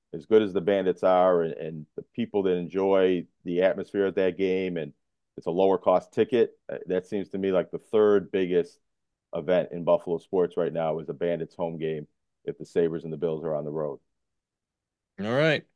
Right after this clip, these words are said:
Speaker 2: Well, the Buffalo Bills have a chance to keep us an N F L market, uh, for a few extra weeks here. Let's see how deeply they go before it officially becomes, uh,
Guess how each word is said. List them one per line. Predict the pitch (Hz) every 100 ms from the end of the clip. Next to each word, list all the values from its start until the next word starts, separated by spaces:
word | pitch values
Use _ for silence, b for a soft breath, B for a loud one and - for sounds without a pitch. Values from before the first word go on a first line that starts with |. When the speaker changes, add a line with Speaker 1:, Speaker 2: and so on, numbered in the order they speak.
| _ _
Speaker 2:
Well, | 117 139 156 - _ _ _
the | 90
Buffalo | 123 - 156
Bills | 139 139 143 147
have | 135 123
a |
chance | - 139 160 147 -
to | 143 131 127 123 120
keep | - 151 147
us | 127 123 120 - - - _ _ _ _
an | 120 117
N | 135 147
F | 139 -
L | 135 123 123 120 -
market, | 120 120 143 151 151 - _ _ _ _ _ _ _ -
uh, | 110 110 110
for | - 117
a | 107
few | 143 135
extra | 131 - 123
weeks | 117 151 160
here. | 160 160 170
Let's | 110 -
see | - 120
how | 117 113 113 110
deeply | 117 123 123 117
they | 113 117
go | 117 120 135
before | 131 113 - 117 113 113
it | 110 101
officially | - 104 143 - 131 127
becomes, | 120 117 123 117 110 104 - - _ _ _ _ _ -
uh, | 104 101 98 95